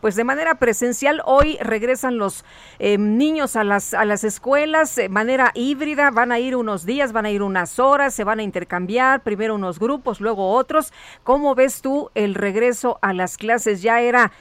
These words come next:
eh, necesario, era importante? Y por otra parte, pues, ¿cuáles son las medidas que deben tomar precisamente en este regreso?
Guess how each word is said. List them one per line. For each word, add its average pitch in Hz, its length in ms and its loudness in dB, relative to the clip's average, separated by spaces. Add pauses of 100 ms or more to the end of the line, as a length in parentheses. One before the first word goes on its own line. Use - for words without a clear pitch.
(160)
eh, 190 180 0
necesario, 226 600 2
era 214 180 2
importante? 240 960 0
Y 202 160 -4
por 202 180 -2
otra 240 260 -2
parte, 220 300 0
pues, 190 300 -6
¿cuáles 233 260 -2
son 226 360 0 (420)
las 185 460 -2
medidas 220 540 -2
que 202 100 -2
deben 226 300 0
tomar 196 400 -2
precisamente 214 880 -4 (240)
en 180 220 -4
este 208 240 -6
regreso? 185 500 -4